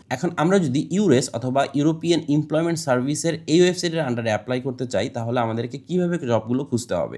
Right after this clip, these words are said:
প্রথমত হচ্ছে এখানে আমরা কিওয়ার্ড দিয়ে জব খুঁজতে পারি। এ পর্যায়ে আমরা যদি as a welder হিসেবে সুইডেনের জব অ্যাপ্লিকেশন করতে চাই, তাহলে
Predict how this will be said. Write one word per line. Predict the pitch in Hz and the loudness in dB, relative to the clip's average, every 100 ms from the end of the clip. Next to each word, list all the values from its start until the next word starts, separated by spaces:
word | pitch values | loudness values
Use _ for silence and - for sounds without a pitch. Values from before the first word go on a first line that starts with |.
| - | -4
প্রথমত | 160 190 196 | 0 2 2
হচ্ছে | 185 131 - 190 - | 2 0 -2 -4 -4
এখানে | 131 202 170 | -2 2 4
আমরা | 117 143 - - | 4 2 0 2
কিওয়ার্ড | 190 180 170 139 | 6 8 6 4
দিয়ে | 139 | 4
জব | 120 110 - | 4 2 0
খুঁজতে | 117 110 | -4 -2
পারি। | 92 98 - - | 0 -2 -4 -2
এ | 185 | 4
পর্যায়ে | 220 190 127 127 - | 6 6 6 4 4
আমরা | 139 185 | 6 6
যদি | 151 107 127 - - | 4 0 -2 -4 -2
as | 135 139 | 0 2
a | 165 - | 0 2
welder | 131 185 226 220 | 6 8 8 4
হিসেবে | 170 170 185 190 | 2 0 2 2
সুইডেনের | 180 175 165 175 131 | 0 0 2 2 2
জব | 131 | 4
অ্যাপ্লিকেশন | 151 160 160 156 165 | 4 2 -2 0 0
করতে | 156 151 131 | -2 -4 -2
চাই, | 120 92 127 | 0 0 0
তাহলে | 127 147 151 165 | 0 2 4 2